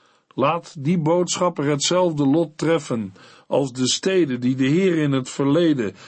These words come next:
genadeloos omkeerde. Jaag hem de hele dag angst aan met oorlogskreten en jammerklachten, omdat hij mij niet doodde in de moederschoot, zodat dat mijn graf werd. Waarom werd ik ooit geboren?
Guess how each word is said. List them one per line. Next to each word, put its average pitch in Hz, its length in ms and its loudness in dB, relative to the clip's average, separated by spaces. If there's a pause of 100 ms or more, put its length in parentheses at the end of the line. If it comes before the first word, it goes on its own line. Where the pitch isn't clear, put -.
genadeloos 170 1040 2
omkeerde. 120 760 -2 (760)
Jaag 170 440 -2
hem 180 200 2
de 165 120 4
hele 180 420 2
dag 170 340 -2
angst 196 400 -2
aan 156 300 2
met 131 260 0
oorlogskreten 139 1040 0
en 131 200 0
jammerklachten, 113 1080 -4 (600)
omdat 180 400 0
hij 170 220 0
mij 170 240 0
niet 170 260 2
doodde 180 380 2
in 165 120 0
de 151 100 0
moederschoot, 151 800 -2 (440)
zodat 147 560 -2
dat 202 340 -2
mijn 156 280 0
graf 165 360 -2
werd. 90 380 -10 (840)
Waarom 156 560 2
werd 143 200 0
ik 135 200 -8
ooit 156 300 -2
geboren? 139 680 -2